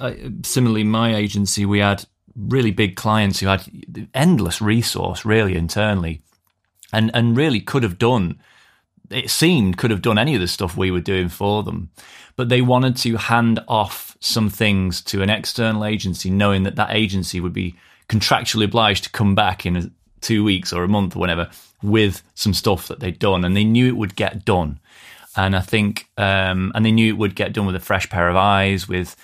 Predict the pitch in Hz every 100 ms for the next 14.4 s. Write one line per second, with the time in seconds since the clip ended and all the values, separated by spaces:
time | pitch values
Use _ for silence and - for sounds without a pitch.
0 | - - _ - 101 92 92 90 95 -
1 | - 104 - - - 110 101 90 85 101
2 | 92 98 92 - 90 - - - 98 92
3 | - 95 87 - - _ _ _ _ _
4 | _ - - 92 90 90 90 90 87 82
5 | - - _ 113 - 107 - 98 92 92
6 | - - - 104 98 - 80 82 - _
7 | - - - 120 - 113 104 110 113 104
8 | 104 101 98 92 107 98 90 95 92 98
9 | 92 - - 90 - 95 90 92 101 -
10 | 127 95 80 - - - - - - -
11 | 104 - - 117 92 85 98 85 - -
12 | 90 - - - - 82 82 - 85 82
13 | 78 78 - _ - 98 107 - - 87
14 | 80 78 76